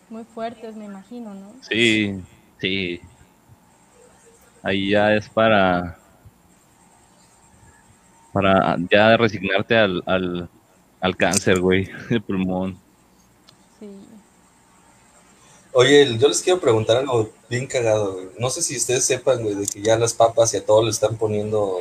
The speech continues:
Speaker 3: exceso de azúcar y mamadas así, ¿no?
Speaker 2: Sí.
Speaker 3: Y
Speaker 2: Ah,
Speaker 3: a nuestra buena,
Speaker 2: nada, güey.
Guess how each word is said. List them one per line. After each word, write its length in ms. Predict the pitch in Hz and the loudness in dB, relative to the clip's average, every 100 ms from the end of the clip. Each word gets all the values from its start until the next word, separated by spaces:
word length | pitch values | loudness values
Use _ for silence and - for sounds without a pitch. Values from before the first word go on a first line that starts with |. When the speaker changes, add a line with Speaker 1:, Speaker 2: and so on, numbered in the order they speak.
| - - - - - | -10 -16 -20 -20 -8
Speaker 3:
exceso 360 | 104 - 120 156 | -4 -2 0 2
de 80 | 117 | 2
azúcar 440 | 101 104 104 101 | 0 -2 -2 -2
y 60 | 101 | -2
mamadas 400 | 98 98 107 107 | -4 -2 0 0
así, 280 | - 92 - | -2 -6 -6
¿no? 140 | 123 170 - - - - _ - | -8 -8 -14 -20 -20 -20 _ -16
Speaker 2:
Sí. 360 | - 101 92 95 - - _ - - - - _ _ - - _ - - | -8 -6 -6 -14 -20 -20 _ -20 -20 -20 -20 _ _ -20 -20 _ -20 -8
Speaker 3:
Y 220 | 113 110 | -2 2
Speaker 2:
Ah, 140 | 117 117 | 6 6
Speaker 3:
a 20 | |
nuestra 280 | 123 127 120 | 6 4 4
buena, 260 | 131 135 160 | 6 6 6
Speaker 2:
nada, 140 | 165 101 | 4 2
güey. 180 | 95 101 | -6 -12